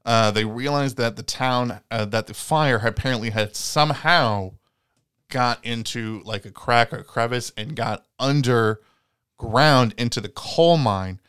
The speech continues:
and started setting fire to the anthracite coal that grows under the town. And essentially what this caused was it essentially caused, like what Vic said, a massive fire, <laughs> to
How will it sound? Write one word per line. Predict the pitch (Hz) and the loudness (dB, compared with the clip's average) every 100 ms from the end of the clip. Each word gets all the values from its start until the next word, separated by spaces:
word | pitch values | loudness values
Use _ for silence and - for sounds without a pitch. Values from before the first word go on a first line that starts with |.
| _ _ | _ _
and | 113 | -10
started | - 120 107 104 | -2 0 0 0
setting | - 107 101 | -4 -4 -4
fire | - 117 117 | 0 2 2
to | 107 113 | -2 -10
the | 98 - | -10 -2
anthracite | 117 120 110 - 101 90 | -2 -2 -6 -4 -4 -6
coal | - - 214 117 107 - _ _ _ - | -8 0 4 6 4 0 _ _ _ -10
that | 110 113 110 - _ _ 107 | 0 2 2 -2 _ _ -14
grows | 107 113 110 110 110 98 - | -2 2 4 4 2 -4 -8
under | 110 101 98 | -6 -4 -4
the | 101 | -8
town. | - 127 107 107 - _ _ _ _ _ _ _ - | -8 -4 -4 -6 -18 _ _ _ _ _ _ _ -10
And | 117 | -8
essentially | 101 135 131 131 | -4 -4 -4 -4
what | 104 107 107 | -2 -2 -2
this | 104 90 | -6 -10
caused | - 185 175 131 113 | -2 4 6 6 2
was | 110 107 | -6 -6
it | |
essentially | 101 131 117 120 | -8 -8 -6 -8
caused, | - 117 104 | 0 0 2
like | 107 101 | -2 -6
what | 101 | -8
Vic | 104 | -4
said, | 147 117 - - _ | 2 2 0 -20 _
a | - 208 | -6 -4
massive | 185 117 110 107 127 110 101 _ _ _ _ | -4 -2 -2 0 -2 -2 -4 _ _ _ _
fire, | _ - - - - 127 139 120 95 98 - _ - | _ -16 -14 -8 -2 4 6 6 2 -2 -10 _ -18
<laughs> | - - | -10 -6
to | - - - 139 175 | -4 -2 0 0 -2